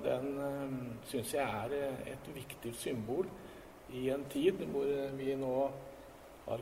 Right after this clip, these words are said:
korona, eh, som, som virkelig gjør, kan minne på at det er det, hva det handler om. Og man skal huske, huske bakteppet.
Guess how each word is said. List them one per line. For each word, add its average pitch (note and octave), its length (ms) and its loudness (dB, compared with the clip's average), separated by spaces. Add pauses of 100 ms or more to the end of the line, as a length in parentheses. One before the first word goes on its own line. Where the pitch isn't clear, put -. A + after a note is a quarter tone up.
korona, D3 460 4 (680)
eh, D3+ 720 4 (140)
som, D#3+ 320 0 (220)
som D3 320 2
virkelig C3+ 420 2
gjør, G#2+ 180 2 (240)
kan D3+ 200 2
minne B2+ 340 -2
på F3+ 320 6 (260)
at C#3 60 -6 (400)
det A#2+ 80 2
er A#2+ 40 2
det, A#2+ 160 0 (320)
hva G#2+ 160 2
det B2+ 80 -2
handler A#2+ 320 0
om. A2+ 60 -6 (760)
Og - 60 -2
man C3+ 200 2
skal E3 160 2
huske, B2+ 260 -2
huske - 340 -2
bakteppet. C3+ 680 6